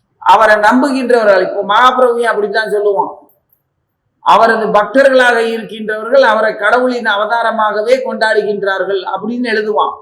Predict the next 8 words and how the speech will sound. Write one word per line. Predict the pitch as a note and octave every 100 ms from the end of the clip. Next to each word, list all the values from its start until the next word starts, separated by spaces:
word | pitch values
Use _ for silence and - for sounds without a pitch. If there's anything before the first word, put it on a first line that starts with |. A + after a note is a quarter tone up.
| _ _ _ _ _ _ _ _ _ _ _ _ _ -
அவனுங்களுக்கெல்லாம் | F3 B3+ C4 B3 B3 C4 C4+ D4 A3+ A#3+ C4+ - - F#3+ - - _ _ _ C3
வேத | G3 C4 C4 B3+
ஞான | B3+ A#3+ A#3+
அறிவும் | A#3+ A#3 A#3+ B3 C4+ C4
இருக்காது, | B3+ B3+ A#3+ A3+ F#3 - - - _ _ _ _ _ _ _ _ _ _ _ _ _ _ _ _ _ _ -
தன்னோட | G#3+ B3 C4 C4 B3 A#3+ A#3 A#3
முடிவை | G3+ A#3+ C#4 D4 C#4
பற்றிய, | C4+ - A#3+ A#3+ A#3+